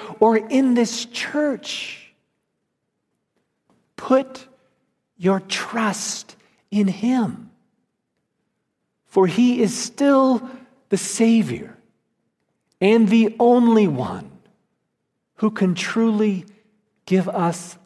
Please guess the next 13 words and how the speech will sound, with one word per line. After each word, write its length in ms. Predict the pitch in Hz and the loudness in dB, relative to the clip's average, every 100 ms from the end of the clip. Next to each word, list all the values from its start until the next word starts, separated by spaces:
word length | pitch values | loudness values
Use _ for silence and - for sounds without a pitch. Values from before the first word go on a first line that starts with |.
| _ | _
life. 560 | 185 190 208 170 - - _ _ _ _ _ _ _ _ _ _ _ _ _ _ _ _ _ _ _ _ _ _ _ _ _ _ _ _ _ _ _ _ - | -10 -6 -6 -6 -12 -20 _ _ _ _ _ _ _ _ _ _ _ _ _ _ _ _ _ _ _ _ _ _ _ _ _ _ _ _ _ _ _ _ -6
And 120 | 139 | -2
he's 920 | 156 156 127 - - - - - - _ _ _ _ _ _ _ | 0 0 -2 -8 -14 -16 -20 -20 -20 _ _ _ _ _ _ _
still 420 | - - 190 190 | -12 2 6 6
on 200 | 180 160 | 6 4
the 40 | |
move, 640 | 143 175 196 92 - - - _ _ _ _ _ _ _ _ _ _ _ _ _ _ _ _ _ | 4 4 2 0 -10 -18 -20 _ _ _ _ _ _ _ _ _ _ _ _ _ _ _ _ _
fulfilling 1120 | _ - 180 151 - 170 147 139 131 120 120 - _ | _ 0 0 2 2 4 4 2 0 -4 -6 -12 _
his 340 | - 226 147 | 2 2 2
mission 640 | 127 120 - 110 98 98 87 _ _ _ _ _ _ _ _ | -2 -4 -4 -8 -10 -12 -16 _ _ _ _ _ _ _ _
to 80 | - | -12
save 420 | - - 165 - | -6 0 0 0
us. 420 | - - - - | -6 -16 -20 -20